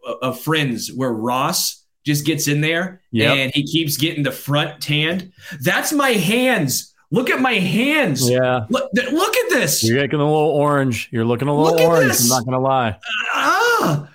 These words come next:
Speaker 1: So this was the last time I, I say, "Yes, I will do anything you want."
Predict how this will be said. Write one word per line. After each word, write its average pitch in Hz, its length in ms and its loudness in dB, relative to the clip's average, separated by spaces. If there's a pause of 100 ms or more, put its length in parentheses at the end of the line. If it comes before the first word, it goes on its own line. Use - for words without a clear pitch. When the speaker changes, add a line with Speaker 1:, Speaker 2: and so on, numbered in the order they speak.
(240)
Speaker 1:
So 220 360 -2
this 269 300 -2
was 220 160 -2
the 180 60 -4
last 160 300 0
time 151 440 0
I, 143 340 -2
I 143 180 0
say, 135 340 -2
"Yes, 143 440 -4
I 160 120 -2
will 170 100 -2
do 147 260 -2
anything 156 540 -4
you 127 180 -2
want." 107 380 -6